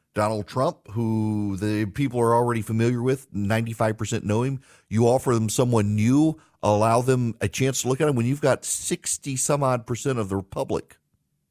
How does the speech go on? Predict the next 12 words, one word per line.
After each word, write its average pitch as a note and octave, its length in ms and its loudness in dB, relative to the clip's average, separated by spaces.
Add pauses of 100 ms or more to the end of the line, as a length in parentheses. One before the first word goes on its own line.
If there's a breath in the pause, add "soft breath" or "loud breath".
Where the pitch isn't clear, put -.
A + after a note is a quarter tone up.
(560 soft breath)
saying C3 480 2
that A#2 180 0
Joe C#3 220 0
Biden B2 560 0
is A2+ 220 -2
going C3 260 0
to B2 80 -2
be A2 240 -4
bad B2 480 0
or A#2 200 2
a A2 100 0
disaster B2 960 -2